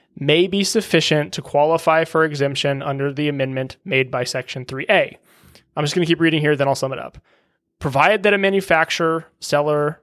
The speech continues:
or installer of a part or component seeking to use the exemption under the amendment made by Section three A may not rely solely on unsupported declarations from the purchaser or owner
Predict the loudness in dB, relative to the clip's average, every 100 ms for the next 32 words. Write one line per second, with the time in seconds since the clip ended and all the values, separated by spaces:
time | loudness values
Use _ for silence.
0 | -6 0 2 2 0 0 2 2 0 -4
1 | -8 0 2 2 -2 -6 -2 0 0 -2
2 | -6 _ _ -8 -4 -2 -2 -2 -2 0
3 | 0 0 -2 0 -2 0 -2 -2 -4 -2
4 | 0 -2 -2 -2 -4 -6 _ _ -4 -2
5 | 2 2 2 0 -2 -4 -8 -4 -6 -2
6 | 2 2 2 -4 -8 _ 0 2 4 2
7 | 2 _ _ -6 2 4 4 0 -2 0
8 | 0 0 0 -2 -8 _ _ -6 2 2
9 | 2 0 0 2 -2 2 2 2 2 -2
10 | 0 0 2 0 -2 -4 -2 -2 0 0
11 | 0 -2 0 0 0 0 0 0 -2